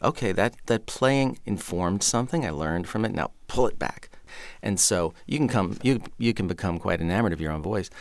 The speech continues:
So you're sitting there writing and typing, "Oh, this is so great." Well, now suddenly the play doesn't work. It's like, "Well, go back to Shakespeare. Look, well, guess what? You made the scene go on too long. There's two extra moves in the damn thing."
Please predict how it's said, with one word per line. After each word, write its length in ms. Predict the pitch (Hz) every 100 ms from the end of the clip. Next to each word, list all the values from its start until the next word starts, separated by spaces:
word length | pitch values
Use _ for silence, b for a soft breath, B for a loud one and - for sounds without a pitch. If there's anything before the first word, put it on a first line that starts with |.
| B -
So 140 | -
you're 80 | 101
sitting 240 | - 110
there 140 | 95 78
writing 280 | 80 92
and 80 | 90
typing, 340 | 82 85 90 101
"Oh, 80 |
this 220 | 123 147 -
is 80 |
so 180 | - 90
great." 300 | 90 87 85
Well, 180 | - -
now 160 | - 139
suddenly 320 | - 170 170
the 80 | 127
play 180 | - 180
doesn't 280 | 147 143 151
work. 440 | 349 - - - B B B B B
It's 120 | - 113
like, 160 | 98
"Well, 120 | 101
go 240 | 120 82 95
back 260 | 110 131 -
to 100 | -
Shakespeare. 580 | - - - - 52 50
Look, 360 | - - - - -
well, 200 | - 104 117
guess 320 | 107 113 -
what? 200 | 147 80
You 80 | 98
made 240 | 120 139
the 60 | -
scene 260 | - 113
go 120 | 104
on 140 | 95 87
too 140 | 82
long. 260 | 80 76 101
There's 160 | 95
two 200 | - 120
extra 260 | 110 - 85
moves 280 | 82 101 80
in 100 | 71
the 60 |
damn 300 | 69 71 67
thing." 280 | 67 71 85